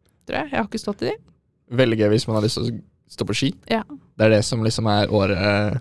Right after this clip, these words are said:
Speaker 1: Er det liksom,
Speaker 2: messagen.
Speaker 1: mange står på slalom og shit,
Speaker 2: Ja.
Speaker 1: men, eh, eller snowboard, eller hva faen man gjør. Jeg har holdt på å gjort det i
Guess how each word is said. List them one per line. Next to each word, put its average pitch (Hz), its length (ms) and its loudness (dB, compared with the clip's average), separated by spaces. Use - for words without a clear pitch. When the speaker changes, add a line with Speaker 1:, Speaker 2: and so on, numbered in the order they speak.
Speaker 1:
Er - 80 0
det - 100 4
liksom, 240 260 2
Speaker 2:
messagen. 240 80 6
Speaker 1:
mange 254 320 4
står 180 240 0
på 190 160 0
slalom 165 400 -2
og 175 300 -2
shit, 233 180 -6
Speaker 2:
Ja. 240 80 4
Speaker 1:
men, 214 260 4
eh, 202 220 0
eller 202 120 -2
snowboard, 196 340 -2
eller 202 140 4
hva 202 140 2
faen 202 180 2
man 196 580 2
gjør. 185 300 2
Jeg 220 160 2
har 240 200 6
holdt - 340 2
på - 100 0
å 233 60 6
gjort - 120 -6
det 208 280 2
i 214 140 -2